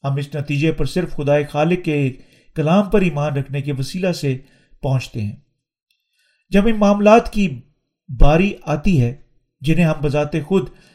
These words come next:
براہ راست مسدد اور ثابت نہیں کر سکتے، ہم صرف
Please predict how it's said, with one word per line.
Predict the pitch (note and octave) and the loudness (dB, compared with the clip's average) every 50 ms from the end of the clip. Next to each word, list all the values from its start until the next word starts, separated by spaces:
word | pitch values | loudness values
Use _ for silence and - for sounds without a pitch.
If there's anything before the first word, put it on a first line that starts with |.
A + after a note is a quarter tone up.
| _ - - | _ -4 0
براہ | D3+ C#3+ D#3 D#3+ | 2 2 4 4
راست | D#3+ D#3 D#3 E3 F3+ F3+ E3+ - - - | 4 4 4 4 4 2 0 -4 -8 -14
مسدد | C#3 C#3 C#3 - E3+ E3+ D#3 D3 G3 G3 F#3+ - - _ _ _ _ _ - | -12 -10 -8 -2 -2 -2 0 0 -2 -2 -2 -6 -20 _ _ _ _ _ -2
اور | - E3 | -2 0
ثابت | D#3 - - - D#3+ E3 D#3+ - D3 - | 0 0 0 2 2 4 4 2 0 2
نہیں | F#3 E3+ F3 | 2 2 2
کر | - F3 D#3+ | 2 0 0
سکتے، | - F3+ F3+ - - E3+ | 0 0 -2 0 0 -2
ہم | D#3+ D3 D3 | -2 -2 -4
صرف | C#3 - G3+ G3 F3+ | -4 2 2 2 2